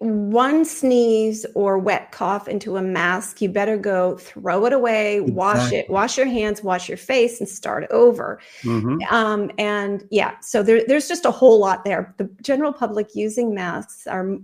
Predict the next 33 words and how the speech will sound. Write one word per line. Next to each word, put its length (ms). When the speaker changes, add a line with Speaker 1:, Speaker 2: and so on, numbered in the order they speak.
Speaker 1:
uh, 80
they 140
become 320
infection 480
spreaders, 460
but 200
we'll 100
get 240
to 120
that. 240
Okay. 320
So 200
then 240
it 100
gets 180
better. 340
So 160
you 160
go 300
on 80
and 160
you 120
read 640
the, 720
um, 760
the 200
E 120
U 180
A, 440
why 260
they 100
decided 560
to, 420